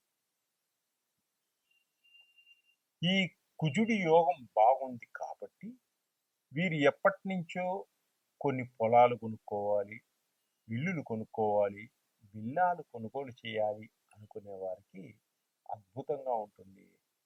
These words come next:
తప్పకుండా కొనుగోలు చేస్తారు. అలాగే తోటలు కొనుక్కోవాలి, ఆ,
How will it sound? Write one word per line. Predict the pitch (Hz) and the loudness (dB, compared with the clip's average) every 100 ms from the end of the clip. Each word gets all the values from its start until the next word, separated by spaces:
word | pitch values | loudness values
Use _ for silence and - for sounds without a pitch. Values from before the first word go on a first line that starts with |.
| - | -16
తప్పకుండా | - _ 143 - 135 135 | -16 _ -4 -4 -6 -10
కొనుగోలు | 131 110 107 104 117 | -10 -12 -18 -18 -18
చేస్తారు. | - - - - - - _ _ _ _ _ _ _ _ _ | -18 -20 -20 -20 -20 -20 _ _ _ _ _ _ _ _ _
అలాగే | 151 170 170 190 | 12 12 12 6
తోటలు | - - 120 127 143 135 | 0 -2 4 4 4 0
కొనుక్కోవాలి, | 127 113 - 110 107 107 104 107 110 _ _ _ _ 110 | -2 -6 -4 -4 -2 -2 -2 -8 -20 _ _ _ _ -14
ఆ, | 110 110 | -12 -12